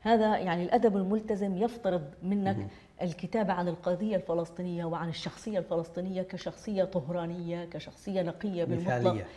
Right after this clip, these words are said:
Speaker 1: شخصية مثالية. وللأسف هذا الشكل من أشكال التصوير أوقعنا في وصف كاريكاتوري، أو أنا أسميه وصف كرتوني للشخصية، وكأنه الفلسطيني، آه، غير مسموح له إنه يحب، إنه يعشق، وإنه يغلط،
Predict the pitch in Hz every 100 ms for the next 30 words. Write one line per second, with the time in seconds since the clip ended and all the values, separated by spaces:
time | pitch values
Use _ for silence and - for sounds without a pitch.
0 | - - 196 - 262 240 233 226 247 220
1 | 208 208 - 262 - 330 311 - - 240
2 | 220 - 285 247 - 233 - 254 254 254
3 | - - - - 196 240 285 247 247 247
4 | 226 208 269 247 254 - 202 190 196 214
5 | 160 - 160 170 160 214 208 - 220 233
6 | - - - 214 208 - 202 190 214 165
7 | 147 143 147 - 156 175 226 302 285 262
8 | 262 247 - 269 247 247 247 - - -
9 | - - 220 208 196 311 247 214 214 202
10 | 180 180 175 180 175 170 180 - 202 151
11 | - - - - - 175 170 190 190 -
12 | 185 - - 156 160 156 202 175 170 165